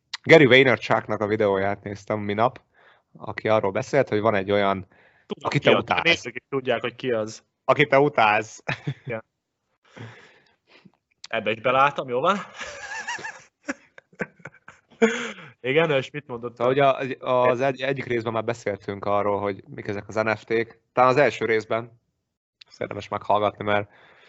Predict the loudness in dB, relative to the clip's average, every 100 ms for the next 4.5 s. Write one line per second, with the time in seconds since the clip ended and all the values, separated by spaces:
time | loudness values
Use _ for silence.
0 | _ _ _ _ -4 0 0 2 0 2
1 | 0 0 0 -2 -4 -6 -8 -10 -10 -10
2 | -12 -12 0 2 2 2 0 2 0 0
3 | -6 -6 -4 -2 -4 -4 -8 -8 -10 -10
4 | -10 -12 -12 -12 -12